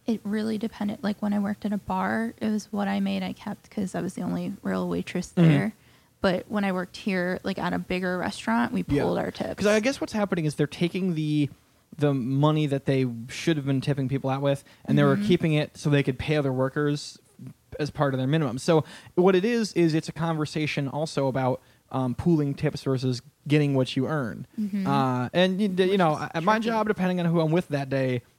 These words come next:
Speaker 2: some people like to do it, some people don't. I personally think that in the case of when you're doing fucking DoorDash, I think if you're running across the city in shit weather to bring somebody something and someone wants to throw you a few extra bucks,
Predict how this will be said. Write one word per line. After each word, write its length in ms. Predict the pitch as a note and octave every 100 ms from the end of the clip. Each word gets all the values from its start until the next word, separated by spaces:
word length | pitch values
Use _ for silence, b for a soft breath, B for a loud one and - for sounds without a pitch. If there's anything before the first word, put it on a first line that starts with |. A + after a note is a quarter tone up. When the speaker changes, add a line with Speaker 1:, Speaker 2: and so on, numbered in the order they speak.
| _
Speaker 2:
some 180 | - D3+
people 220 | D#3+ D#3
like 160 | D#3 -
to 60 |
do 80 | F3
it, 60 | F#3+
some 180 | - C#3+
people 260 | C#3+ C3+
don't. 280 | C3 C#3 E3+ - -
I 240 | G#3 G#3+ -
personally 920 | - A3 - F#3+ F3+ F3 E3+ E3+ E3 - _ -
think 260 | E3+ D#3+
that 120 | D3+
in 140 | C#3 C#3
the 80 | C3+
case 400 | - D3+ D3+ -
of 320 | C#3+ C3+ A#2+
when 160 | C#3
you're 100 | C#3
doing 180 | C3+ C#3
fucking 360 | C#3 C3+ C3+ B2
DoorDash, 500 | C3 C#3+ E3 F3 -
I 80 | D3
think 220 | - G3+
if 100 | C#3+
you're 120 | F3
running 240 | F#3+ E3+ E3+
across 320 | - D3+ D3
the 100 | C#3
city 280 | - C#3+ C#3
in 80 | B2
shit 280 | - D3
weather 240 | C#3+ C3 C#3+
to 60 | A#2+
bring 200 | C3 C#3
somebody 280 | D3+ D3+
something 340 | D#3+ E3+ E3+ F3
and 100 | C#3
someone 240 | C3+ C#3
wants 180 | C3+ C#3
to 60 | B2
throw 160 | C#3
you 80 | B2+
a 40 |
few 140 | B2+ C3+
extra 240 | C3 -
bucks, 320 | B2 D3+ -